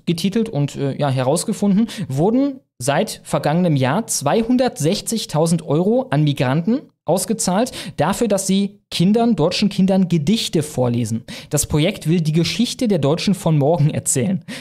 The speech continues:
Unsere Glückwünsche nochmal an Berlin. Dort haben übrigens auch Wissenschaftler diese Woche den ältesten Kleber der Welt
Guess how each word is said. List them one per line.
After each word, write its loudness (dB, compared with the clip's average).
Unsere 2
Glückwünsche 0
nochmal 2
an 0
Berlin. 2
Dort 0
haben 2
übrigens -2
auch 0
Wissenschaftler 0
diese 0
Woche 0
den 0
ältesten 0
Kleber 0
der 0
Welt 0